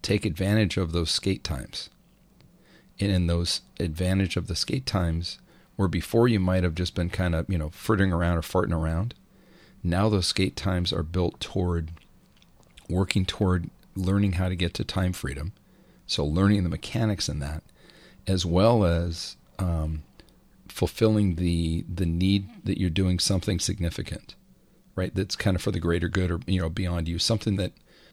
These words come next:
it, it doesn't equate to, but along the lines of, you know, the Malawi volunteer,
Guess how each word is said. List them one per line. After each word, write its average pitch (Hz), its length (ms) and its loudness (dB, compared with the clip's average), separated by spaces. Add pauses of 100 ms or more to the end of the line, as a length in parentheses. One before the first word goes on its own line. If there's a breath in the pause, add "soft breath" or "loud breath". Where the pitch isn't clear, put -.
it, - 180 -4
it 98 120 2
doesn't 120 260 4
equate 107 400 -4
to, 131 200 4
but 117 180 0
along 95 300 4
the 90 60 -2
lines 90 480 2
of, 78 480 -4 (520 soft breath)
you 98 120 0
know, 87 60 4
the 80 120 0
Malawi 82 580 2
volunteer, 82 840 0